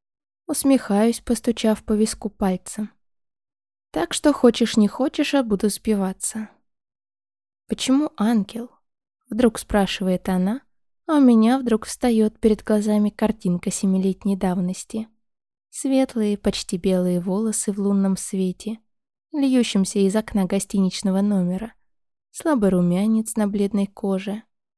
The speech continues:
хрупкое тело под моим. Хватаю стакан с холодной водой и делаю пару глотков. Не помешало бы ещё на голову ведро со льдом.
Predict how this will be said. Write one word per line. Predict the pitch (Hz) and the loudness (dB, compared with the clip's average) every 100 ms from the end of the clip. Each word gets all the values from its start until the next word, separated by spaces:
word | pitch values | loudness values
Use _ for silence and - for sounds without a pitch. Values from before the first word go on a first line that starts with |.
| _ | _
хрупкое | - - 302 - 190 180 | -8 -4 -4 -2 0 0
тело | - 190 196 233 | -2 -2 -2 -2
под | 226 214 | -4 -2
моим. | 214 202 196 196 214 _ _ _ _ _ _ _ _ _ | 0 2 2 0 -4 _ _ _ _ _ _ _ _ _
Хватаю | - 285 269 190 185 | -2 0 2 2 0
стакан | - 190 - 185 | 0 -4 -2 -2
с | - | -2
холодной | - 180 180 180 175 | -4 -2 -2 -2 -2
водой | 180 - 196 254 | -2 -2 -2 -2
и | 277 | -2
делаю | 202 180 190 | -2 0 -2
пару | 220 - 185 175 | -4 -4 -4 -4
глотков. | 180 196 - - 196 - - _ _ _ _ _ _ _ - | -4 -6 -6 -12 -12 -14 -20 _ _ _ _ _ _ _ -10
Не | 320 | -6
помешало | 294 285 294 - 208 214 | -2 0 0 0 0 0
бы | 233 226 | 2 0
ещё | 226 - 202 | 0 -2 0
на | 208 | 0
голову | 226 180 170 175 180 208 - _ _ - | 0 -2 -4 -6 -8 -12 -16 _ _ -8
ведро | 254 240 190 190 | -2 0 0 -6
со | - 196 | -4 -4
льдом. | 202 190 185 190 | -4 -4 -4 -8